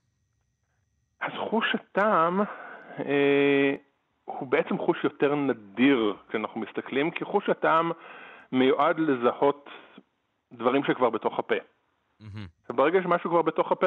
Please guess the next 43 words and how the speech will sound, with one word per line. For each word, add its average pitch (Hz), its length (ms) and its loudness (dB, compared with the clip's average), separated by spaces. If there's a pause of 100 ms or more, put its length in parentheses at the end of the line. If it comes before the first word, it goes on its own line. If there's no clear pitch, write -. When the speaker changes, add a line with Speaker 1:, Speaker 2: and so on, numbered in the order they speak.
Speaker 1:
זה 147 60 0
לא 131 100 0
צריך 143 200 -4
להיות 127 100 -2
מאוד 117 200 0
רגיש, 104 500 -4 (680)
כי, 120 280 -4
כי 123 360 0
אנחנו 127 300 -2
כבר 120 220 0
שם. 101 280 -2 (140)
חוש - 280 -2
הריח 156 520 2
הוא 139 120 -2
מה 131 160 2
שמאפשר 127 400 0
לנו 131 200 0
קליטה 117 360 -2
למרחק 117 680 -2
בדרך - 340 -10 (100)
כלל. - 160 -6
Speaker 2:
זאת - 280 -14
אומרת, 110 140 -10
חוש 160 220 -2
הריח 165 240 2
הוא 151 100 2
הרבה 127 240 -2
יותר 160 300 0
תקשורתי, 139 800 -4
חוש 139 260 -4
הטעם 143 440 -2
הוא 127 480 -6
כמעט 120 300 -8
Speaker 1:
חוש 190 100 -2
Speaker 2:
תקשורת - 160 0
Speaker 1:
הטעם 175 120 0
זה 143 60 0
Speaker 2:
בין 143 100 0
אישית 143 340 0
Speaker 1:
כשאתה 120 100 -6
Speaker 2:
כזאת, 104 180 -4
Speaker 1:
עכשיו, 104 220 -10
Speaker 2:
בין, 113 120 -6